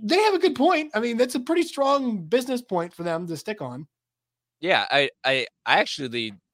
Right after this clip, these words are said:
Speaker 2: like, believe in Fox, and I think they're doing kind of the right thing. Like, imagine if Fox was running a McDonald's, and let's say that O U and Texas are the Big Mac and the Quarter Pounder.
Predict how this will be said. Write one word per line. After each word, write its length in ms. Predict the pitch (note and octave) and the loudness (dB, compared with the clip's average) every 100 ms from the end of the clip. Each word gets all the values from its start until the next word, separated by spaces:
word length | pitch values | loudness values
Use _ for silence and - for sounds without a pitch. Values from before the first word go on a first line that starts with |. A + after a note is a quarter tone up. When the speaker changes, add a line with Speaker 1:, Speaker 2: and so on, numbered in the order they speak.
| _ _ A#2 | _ _ -4
Speaker 2:
like, 260 | A2+ A2 | -4 -2
believe 420 | A2+ G#2+ C3 B2+ | -8 -4 -2 -2
in 200 | A2+ G#2+ | -4 -6
Fox, 400 | G2 A2 A#2 - | -4 0 0 0
and 80 | A2+ | -6
I 40 | A2 | -6
think 220 | A#2 A2+ | -8 -10
they're 100 | A2+ | -10
doing 300 | G2+ A2+ G#2+ | -10 -10 -8
kind 200 | A#2 A2+ | -6 -6
of 60 | |
the 80 | G#2 | -4
right 200 | A2+ A#2+ | -4 -2
thing. 180 | - B2+ | 0 0
Like, 160 | A#2+ B2+ | 0 -2
imagine 640 | B2 D3 E3 C#3+ D#3+ D#3 - | 4 6 6 4 -4 -4 -4
if 280 | C3 - _ _ _ _ _ | -6 -6 _ _ _ _ _
Fox 520 | - C#3+ C#3 - - | 0 2 2 0 -8
was 220 | C3 B2 | -8 -8
running 460 | A#2+ C#3 C3+ B2+ A#2+ | -2 0 0 -2 -2
a 80 | B2 | -4
McDonald's, 920 | C3 C3 - D3+ D3+ G#2+ E2+ - - - | -2 -2 2 2 2 -4 -10 -12 -12 -10
and 180 | A2 A#2 | -10 -2
let's 240 | B2 B2 | -2 -2
say 360 | - B2+ B2 B2 | -2 2 2 2
that 300 | A2 A#2 A#2+ _ | 0 0 0 _
O 160 | C3+ D#3+ | 0 2
U 300 | D#3 D3+ D3 | 0 -2 -2
and 120 | B2+ | -4
Texas 600 | - D3+ - C3 A#2 - - | -4 -4 -4 -8 -8 -8 -4
are 380 | A#2 A2+ A2 G#2+ | 0 0 -2 -6
the 80 | A#2 | -6
Big 280 | C3 C#3 A#2+ | 0 0 0
Mac 440 | B2 A#2+ A#2 - _ _ _ | -2 -2 -4 -12 _ _ _
and 500 | A#2 A#2+ A#2 A#2 A#2 - | -4 -2 -4 -6 -8 -8
the 100 | C3+ | -8
Quarter 300 | - C#3+ C3+ | -2 -2 -2
Pounder. 500 | D#3 F3 D#3 F#2 | 0 0 -2 -8